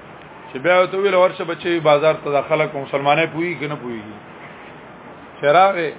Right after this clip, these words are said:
وی راځي وی، څوک د مقتضی الحال سره لګیا دي او څوک بغیر د مقتضی الحال نه څه دي لګیا دي. وی راځه، راځه، اوس پې پوه شوی وی. کنه شاپور شیخ صاحب رحمه الله تعالی فرمایل چې کله فن سړی په خارج کې ولګي، نو دی په فن څه شي؟ پوه شي.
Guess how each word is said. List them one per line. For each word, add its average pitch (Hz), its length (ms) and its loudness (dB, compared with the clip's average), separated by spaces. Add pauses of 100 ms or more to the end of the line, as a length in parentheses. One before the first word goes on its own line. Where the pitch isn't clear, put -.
(540)
وی 196 180 4
راځي 202 240 2
وی، 190 260 6 (440)
څوک 202 240 0
د 185 60 -2 (100)
مقتضی 156 280 -4
الحال 160 360 4
سره 185 140 -4
لګیا 165 400 -2
دي 147 80 -6
او 123 100 -6 (120)
څوک 180 180 -2
بغیر 156 300 2
د 160 180 -2
مقتضی 147 260 -4
الحال 151 260 4
نه 147 80 -8
څه 151 160 -10
دي 120 100 -8 (320)
لګیا 139 340 2
دي. 139 80 -4
وی 139 100 -4
راځه، 143 300 2
راځه، 156 140 4
اوس 156 180 0
پې 143 160 -6
پوه 123 220 0
شوی 117 220 0
وی. 101 160 -6 (580)
کنه 165 220 4
شاپور 165 480 2
شیخ - 180 -2
صاحب 165 160 0
رحمه 143 220 0
الله 160 220 4
تعالی 151 380 2
فرمایل 156 400 0 (380)
چې 156 60 -2 (140)
کله 202 240 4 (140)
فن 202 260 0
سړی 175 300 4
په 160 40 4
خارج 160 380 4 (100)
کې 190 60 -2
ولګي، 190 380 4
نو 151 60 -8
دی 170 120 0
په 139 180 -6
فن 160 200 2
څه 151 160 -12
شي؟ 104 100 -16 (380)
پوه 156 200 4
شي. - 220 -8